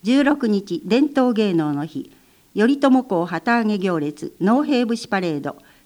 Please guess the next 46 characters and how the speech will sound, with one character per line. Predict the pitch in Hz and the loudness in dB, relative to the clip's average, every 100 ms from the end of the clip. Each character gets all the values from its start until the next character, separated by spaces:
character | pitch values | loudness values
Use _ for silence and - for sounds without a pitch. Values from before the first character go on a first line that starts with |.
| - | -2
手 | 214 | 0
筒 | 285 285 | 0 -2
花 | 262 226 185 | -2 0 -2
火、 | 139 135 - _ _ _ _ _ _ _ _ _ _ _ _ _ _ _ _ _ _ _ | -2 -8 -10 _ _ _ _ _ _ _ _ _ _ _ _ _ _ _ _ _ _ _
は | - 226 | -6 2
し | 320 | 8
ご | 294 277 | 8 8
乗 | 226 | 4
り | 190 | 2
な | 165 139 | 0 0
ど。 | 139 - _ _ _ | -10 -16 _ _ _
十 | 170 247 294 | -2 0 0
七 | - 233 | -2 -4
日、 | 214 - 170 - | -2 -4 -6 -6
踊 | - 185 240 | -4 0 2
り | 233 | 4
の | 202 | 2
日、 | 202 320 - _ _ _ _ _ _ _ _ _ | -2 -8 -8 _ _ _ _ _ _ _ _ _
や | 190 | 0
ぶ | 220 | 2
さ | 294 240 | 2 2
め、 | 208 190 - | 0 -2 -4
農 | 202 247 | 2 2
兵 | 311 285 269 | 2 2 2
武 | 254 | -2
士 | - | -2
パ | - 196 | -2 -2
レ | 170 | -2
ー | 147 | -4
ド、 | 147 - _ _ | -8 -12 _ _
三 | 190 208 | -2 2
島 | - 277 277 | 4 4 4
サ | 277 | 2
ン | 254 240 | 2 2
バ | 233 | 2
パ | 208 | 0
レ | 185 147 | -2 -4
ー | |
ド、 | 127 - - _ | -8 -12 -18 _
総 | - 247 269 | -2 2 4
踊 | 277 247 233 | 4 2 0
り | 220 | -2
大 | 190 170 | -4 -4
会 | 160 131 | -8 -6
な | 131 131 | -8 -10
ど。 | - | -14